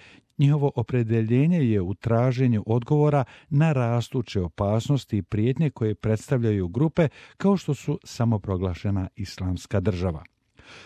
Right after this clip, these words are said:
Prošle godine u decembru mjesecu australska vlada je usvojila amandmane na dokument o australskom državljanstvu, Australian Citizenship Act iz dvije hiljade sedme godine,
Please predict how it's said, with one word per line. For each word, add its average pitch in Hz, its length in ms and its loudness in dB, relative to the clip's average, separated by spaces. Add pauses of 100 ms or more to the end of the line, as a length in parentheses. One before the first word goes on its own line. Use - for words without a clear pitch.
(200)
Prošle 185 360 2
godine 113 420 0
u 87 80 -4
decembru 104 600 -2
mjesecu 95 680 -2 (240)
australska 170 560 -2
vlada 165 260 2
je 165 80 4
usvojila 127 640 0
amandmane 110 760 0
na 98 180 -2
dokument 95 800 -2
o 113 180 -2
australskom 104 640 -2
državljanstvu, 95 840 -2 (420)
Australian 110 680 -2
Citizenship 101 920 -6
Act - 460 -4
iz 107 200 -6
dvije 107 180 0
hiljade 101 260 0
sedme 101 460 -2
godine, 123 400 2